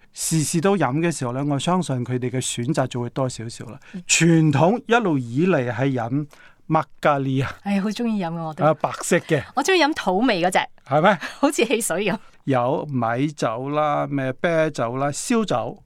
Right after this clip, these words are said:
Speaker 2: 嗯。
Speaker 1: 依家要社會或者經濟好咗之後咧，有好多生果、水果酒。
Speaker 2: 嗯。
Speaker 1: 我知道以前喺日本有嘅，噉呢啲酒咧，我都覺得好多女仔鍾意嘅。
Speaker 2: 嗯。
Speaker 1: 同埋好多所謂啲 fusion 啊，即係，呃，食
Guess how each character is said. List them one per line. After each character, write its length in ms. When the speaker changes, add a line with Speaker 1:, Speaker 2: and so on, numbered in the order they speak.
Speaker 2:
嗯。 500
Speaker 1:
依 200
家 220
要 180
社 300
會 320
或 140
者 320
經 260
濟 300
好 140
咗 440
之 160
後 140
咧， 160
有 100
好 160
多 180
生 420
果、 200
水 180
果 220
酒。 260
Speaker 2:
嗯。 120
Speaker 1:
我 100
知 160
道 80
以 160
前 160
喺 180
日 100
本 220
有 240
嘅， 160
噉 180
呢 120
啲 100
酒 240
咧， 140
我 120
都 140
覺 120
得 180
好 340
多 220
女 180
仔 280
鍾 200
意 180
嘅。 140
Speaker 2:
嗯。 280
Speaker 1:
同 140
埋 80
好 120
多 160
所 300
謂 40
啲 640
fusion 380
啊， 100
即 100
係， 200
呃， 560
食 200